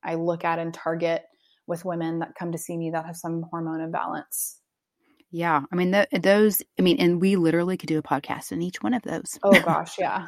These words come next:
Speaker 2: <laughs> On each one of those things. Um, yes, we like to talk about poop a lot here. Um, I do. I'm very T M I with, when it comes to that. But, um, but that is a huge thing. If you are not,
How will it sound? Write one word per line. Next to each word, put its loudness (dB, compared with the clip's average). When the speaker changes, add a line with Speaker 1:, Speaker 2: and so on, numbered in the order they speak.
Speaker 2:
<laughs> 4
On 12
each 6
one 2
of 4
those 6
things. 0
Um, 8
yes, 0
we -6
like -2
to -20
talk 0
about 2
poop -6
a -2
lot 0
here. -4
Um, -4
I -2
do. -4
I'm -2
very -4
T -12
M -8
I -8
with, -8
when -2
it -6
comes -6
to -6
that. 2
But, 0
um, 0
but -4
that 8
is -2
a 0
huge -6
thing. -4
If -8
you -4
are 0
not, -2